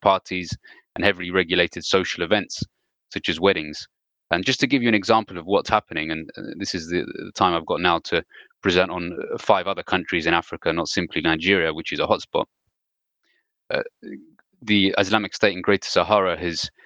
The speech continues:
has executed, for example, five Christian civilians seized at a roadblock between Mali and Niger.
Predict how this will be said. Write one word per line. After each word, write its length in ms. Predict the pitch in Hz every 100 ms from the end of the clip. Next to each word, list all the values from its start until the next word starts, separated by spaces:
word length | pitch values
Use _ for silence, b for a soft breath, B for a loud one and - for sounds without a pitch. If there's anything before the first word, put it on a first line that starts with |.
| b _
has 120 | 90
executed, 540 | 101 - - 92 - 80
for 80 |
example, 340 | 85 92 85 82
five 340 | - 101 92
Christian 320 | - 92 -
civilians 640 | 90 87 90 90 87 80 - - _ _
seized 340 | - - 104 92
at 80 | 90
a 80 |
roadblock 460 | 90 95 82 92 104 - -
between 340 | - - 90
Mali 320 | 90 92 92 87
and 120 | 82
Niger. 460 | 87 90 92 92